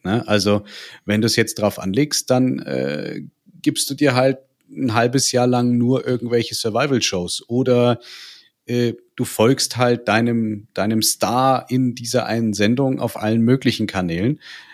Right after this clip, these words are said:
Was ich halt ein bisschen traurig finde, ist, du vergisst halt einfach, dass du ja selber auch irgendwie jemand bist. Also da sind wir wieder bei dem Thema nach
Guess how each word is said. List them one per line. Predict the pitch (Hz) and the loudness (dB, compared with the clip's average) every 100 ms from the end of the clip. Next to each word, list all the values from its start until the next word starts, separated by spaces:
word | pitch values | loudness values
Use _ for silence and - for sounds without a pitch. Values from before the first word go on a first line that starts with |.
| - - | -20 -4
Was | 113 131 | -2 0
ich | 127 | 0
halt | 127 | 0
ein | 110 | 0
bisschen | 117 117 | -2 -2
traurig | - 107 131 143 | 0 2 2 0
finde, | 117 110 | -2 -2
ist, | - 107 | -4 -4
du | |
vergisst | - 92 - - | -4 -2 0 0
halt | 95 | -2
einfach, | 87 87 87 | -2 -4 -4
dass | 98 - | -4 -4
du | 95 | -2
ja | 90 | 0
selber | 90 82 78 | 0 0 0
auch | 107 127 - | 0 -2 -4
irgendwie | 104 92 78 82 80 | -4 -4 -4 -6 -6
jemand | - 87 85 82 | -2 0 0 -2
bist. | 92 - - - | -2 -2 -4 -6
Also | 98 95 90 - - | -4 -2 -4 -6 -14
da | 98 95 | -4 0
sind | 127 120 | 2 2
wir | 113 | 2
wieder | 98 92 | 2 2
bei | 92 | 2
dem | 92 92 | 0 -2
Thema | 113 113 92 | 0 0 0
nach | 87 90 | -2 -6